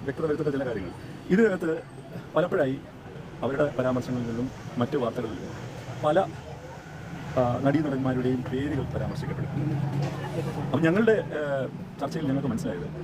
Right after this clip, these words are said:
ഇതിനകത്ത് അത്തരത്തിൽ മറ്റൊരു നടനോ നടിയോ ഈ പ്രശ്നത്തിലെ കാരണവുമായിട്ടില്ല, അവർ ഇൻവോൾവ്ഡും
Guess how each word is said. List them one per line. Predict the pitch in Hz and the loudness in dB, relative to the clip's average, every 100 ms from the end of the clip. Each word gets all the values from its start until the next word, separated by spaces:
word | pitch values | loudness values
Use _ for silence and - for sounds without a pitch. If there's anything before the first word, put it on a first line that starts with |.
| - 156 | -4 0
ഇതിനകത്ത് | 180 180 156 160 - - - - 175 160 - | 2 2 0 -2 -4 -10 -10 -10 -8 -8 -2
അത്തരത്തിൽ | 127 165 160 160 - - 117 139 | 0 2 -2 -2 -6 -8 0 0
മറ്റൊരു | - 208 180 - 123 | 0 0 0 0 0
നടനോ | 131 151 127 | 2 2 2
നടിയോ | 113 123 131 113 | 0 0 0 -2
ഈ | 113 | -4
പ്രശ്നത്തിലെ | 107 120 127 139 - | -6 -2 -2 0 0
കാരണവുമായിട്ടില്ല, | 107 131 139 127 110 101 107 113 - | 0 2 2 0 -2 -2 -4 -4 -4
അവർ | 101 101 | -6 -6
ഇൻവോൾവ്ഡും | 95 98 98 | -6 -4 -4